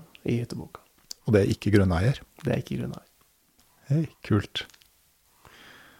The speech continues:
Speaker 2: Hvordan føles det at noen har funnet Hemmeligland?
Speaker 1: Det, nei, det ser jeg egentlig på som helt naturlig, gitt hvordan den, akkurat hvordan den ligger.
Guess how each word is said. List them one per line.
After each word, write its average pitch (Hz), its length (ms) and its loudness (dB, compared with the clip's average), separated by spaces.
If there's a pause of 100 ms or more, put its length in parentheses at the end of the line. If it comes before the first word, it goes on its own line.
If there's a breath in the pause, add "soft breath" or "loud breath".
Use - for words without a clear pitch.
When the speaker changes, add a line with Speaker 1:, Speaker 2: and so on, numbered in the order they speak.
(440 loud breath)
Speaker 2:
Hvordan 160 280 6
føles 113 400 6
det 151 160 6
at - 380 -2
noen 123 180 6
har 117 80 6
funnet 104 300 6
Hemmeligland? 101 420 4 (840 loud breath)
Speaker 1:
Det, 220 680 6
nei, 151 600 4
det 147 560 -2
ser - 320 0
jeg 120 240 0
egentlig 120 280 -6
på 139 120 -2
som 117 160 0
helt - 200 -4
naturlig, - 540 -2 (380 soft breath)
gitt - 320 0
hvordan 113 640 2
den, 113 220 4 (100)
akkurat - 440 -2
hvordan 113 340 4
den 113 180 0
ligger. - 340 -2